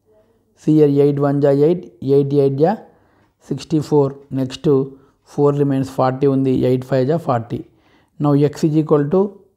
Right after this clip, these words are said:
eighty-five into fifteen, that is equal to ట్వెల్వ్ సెవెంటీ ఫైవ్ రూపీస్, ట్వెల్వ్ సెవెంటీ ఫైవ్ రూపీస్ అని మనం అర్థం చేసుకోవాలి. మరి ట్వెల్వ్ సెవెంటీ ఫైవ్ ఎక్స్ అంటే ఏంటంటే ఇక్కడ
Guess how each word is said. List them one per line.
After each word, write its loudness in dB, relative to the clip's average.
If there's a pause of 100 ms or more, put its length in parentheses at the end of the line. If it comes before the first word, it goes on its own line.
(320)
eighty-five 0
into 0 (420)
fifteen, -6 (440)
that -8
is 0
equal 0
to 2 (2250)
ట్వెల్వ్ 2
సెవెంటీ 0
ఫైవ్ 0
రూపీస్, -6 (280)
ట్వెల్వ్ -2
సెవెంటీ -2
ఫైవ్ -2 (1500)
రూపీస్ -2
అని 0
మనం 0
అర్థం 0
చేసుకోవాలి. -10 (480)
మరి -12
ట్వెల్వ్ 2
సెవెంటీ 2
ఫైవ్ 4
ఎక్స్ -4
అంటే 0
ఏంటంటే -2
ఇక్కడ 4